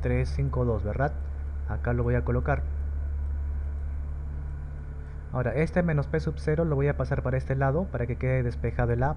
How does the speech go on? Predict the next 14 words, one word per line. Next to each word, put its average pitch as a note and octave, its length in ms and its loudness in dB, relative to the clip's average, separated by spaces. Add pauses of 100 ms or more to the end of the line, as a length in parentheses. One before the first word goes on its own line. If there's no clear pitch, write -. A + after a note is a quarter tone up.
porque - 220 -2
estoy A#2+ 240 0
hallando A2 320 2
el B2 100 2
A. E3 120 2 (1000)
Viene B2 260 2
más D#3+ 360 2
P D#3 180 2
sub C3+ 220 0
cero, A#2 360 0
pero A2+ 140 -2
P C3 160 0
sub C3 180 -4
cero C#3+ 460 2